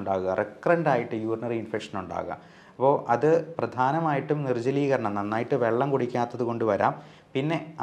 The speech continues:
ആദ്യമായിട്ട് ബന്ധപ്പെടുമ്പോൾ സെക്ഷൽ ഇൻ്റർകോഴ്സ് ഉണ്ടാകുമ്പോൾ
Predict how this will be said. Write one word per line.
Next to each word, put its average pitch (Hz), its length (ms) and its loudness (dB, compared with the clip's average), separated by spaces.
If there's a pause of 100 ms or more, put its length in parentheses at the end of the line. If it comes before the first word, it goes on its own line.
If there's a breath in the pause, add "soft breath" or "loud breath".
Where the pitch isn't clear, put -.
ആദ്യമായിട്ട് 135 520 0
ബന്ധപ്പെടുമ്പോൾ 117 720 -4 (100)
സെക്ഷൽ 120 320 -4
ഇൻ്റർകോഴ്സ് 117 540 -2
ഉണ്ടാകുമ്പോൾ 104 640 0